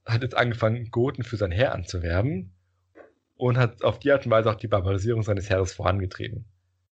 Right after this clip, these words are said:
Er sorgte zum Beispiel dafür, dass seine Verwandten und Gefährten Posten und auch Offiziersposten bekommen haben, also schon höhere Ränge bekleidet haben im Heer. Und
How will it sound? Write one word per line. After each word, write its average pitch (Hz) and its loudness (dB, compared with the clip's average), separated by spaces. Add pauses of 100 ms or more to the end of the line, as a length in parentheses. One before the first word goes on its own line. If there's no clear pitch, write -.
(240)
Er 98 2
sorgte 123 4
zum 131 -8
Beispiel 123 2
dafür, 113 0
dass 110 -2 (100)
seine 101 0
Verwandten 127 -4 (260)
und 107 0
Gefährten 104 0
Posten 147 -4
und 107 -2
auch 92 0
Offiziersposten - -4
bekommen - -8
haben, 104 -4 (220)
also 101 0
schon 95 -4 (100)
höhere 95 2
Ränge 87 -4
bekleidet 95 0
haben 117 2
im 120 0
Heer. 151 2 (720)
Und 127 2